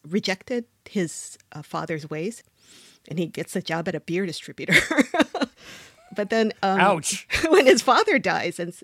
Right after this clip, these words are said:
Speaker 1: leaves a will and says, "I, I've described twelve wines that I consider the greatest wines," I, and he makes these poetic descriptions, and then he challenges this young man, "If you figure out what these twelve wines are, you will inherit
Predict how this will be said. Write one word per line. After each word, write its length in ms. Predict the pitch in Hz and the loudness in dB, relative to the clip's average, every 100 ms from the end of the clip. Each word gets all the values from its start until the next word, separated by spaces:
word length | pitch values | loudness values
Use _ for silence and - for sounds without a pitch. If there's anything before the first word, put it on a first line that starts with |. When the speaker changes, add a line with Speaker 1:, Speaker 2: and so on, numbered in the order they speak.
| - | -8
Speaker 1:
leaves 220 | 202 214 | -6 -4
a 80 | 180 | -4
will 240 | 170 240 190 | -2 -2 -2
and 140 | 175 | -6
says, 260 | 180 175 - - - - _ _ - | -6 -8 -10 -18 -20 -20 _ _ -2
"I, 160 | 196 202 | 0 0
I've 380 | 170 190 190 - | -2 -4 -4 -10
described 400 | - - 202 185 | -8 -4 0 -2
twelve 420 | - 208 214 214 - | -2 -4 -2 -2 -4
wines 440 | 165 170 170 160 | -6 -4 -4 -6
that 80 | 165 | -10
I 80 | - | -10
consider 380 | 165 - 170 | -12 -10 -10
the 120 | 160 160 | -8 -8
greatest 420 | 156 165 151 - | -8 -8 -8 -12
wines," 360 | 165 - - - _ _ | -12 -12 -14 -20 _ _
I, 120 | - 156 - | -18 -16 -10
and 100 | 156 | -6
he 60 | 170 | -4
makes 180 | 160 | -4
these 140 | - - | -6 -10
poetic 380 | - 170 - - | -8 -8 -8 -10
descriptions, 600 | 156 - - 165 151 - | -12 -12 -12 -12 -12 -12
and 180 | 156 156 | -12 -10
then 220 | 160 156 _ _ _ | -10 -12 _ _ _
he 140 | 208 | -6
challenges 540 | - 233 294 - 185 | -2 -2 -2 -4 -6
this 220 | - 165 180 | -6 -8 -8
young 200 | 160 165 | -6 -6
man, 320 | 156 165 165 _ _ _ _ _ | -8 -10 -14 _ _ _ _ _
"If 140 | 175 202 | -8 -6
you 80 | |
figure 260 | 220 240 233 | -4 -4 -2
out 160 | 233 - | -6 -6
what 160 | 180 - | -8 -6
these 140 | 180 | -8
twelve 360 | - 175 175 156 | -8 -8 -6 -6
wines 280 | 165 - - | -8 -10 -10
are, 340 | 160 156 156 _ _ | -10 -10 -12 _ _
you 140 | 175 | -4
will 140 | 180 175 | -2 -2
inherit 460 | 151 139 165 160 | -4 -4 -6 -6